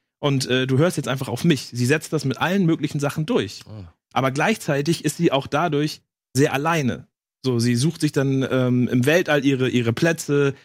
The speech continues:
Speaker 1: sie fängt an zu trinken, sie kommt auf die Erde,
Speaker 2: In den
Speaker 1: sagt,
Speaker 2: Comics.
Speaker 1: ja,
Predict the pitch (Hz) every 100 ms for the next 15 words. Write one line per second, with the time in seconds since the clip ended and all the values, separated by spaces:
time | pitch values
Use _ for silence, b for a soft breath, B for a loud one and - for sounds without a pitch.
0 | b - 123 135 120 131 165 - 123 127
1 | 127 127 139 156 156 139 139 127 151 147
2 | 131 110 92 - - - - 117